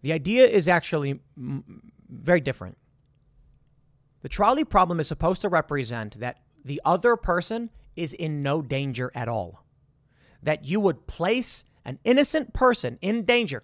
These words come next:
killing them for the sake of five. That's utilitarianism. Deontological ethics would argue you cannot take immoral actions against an individual regardless.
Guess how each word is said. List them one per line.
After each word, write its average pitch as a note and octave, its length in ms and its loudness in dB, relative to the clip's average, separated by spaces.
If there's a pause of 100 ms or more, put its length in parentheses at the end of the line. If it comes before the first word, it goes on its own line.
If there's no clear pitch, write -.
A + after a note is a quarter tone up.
killing D#4 500 2
them G2+ 320 -12 (680)
for D3 100 -8
the D3 80 -6
sake C3+ 280 -4
of C#3+ 80 -8
five. C3 420 0 (1000)
That's F3 300 -2
utilitarianism. E3 1000 -4 (1000)
Deontological C#3+ 640 -2
ethics - 340 -10
would B2 260 -4
argue A#2 460 -8 (640)
you D3+ 140 -2
cannot F3 520 -2
take D3+ 380 -4
immoral D3 640 0
actions C#3+ 480 -4
against B2+ 300 -8
an C3 100 -8
individual C3 560 0
regardless. C3 680 -4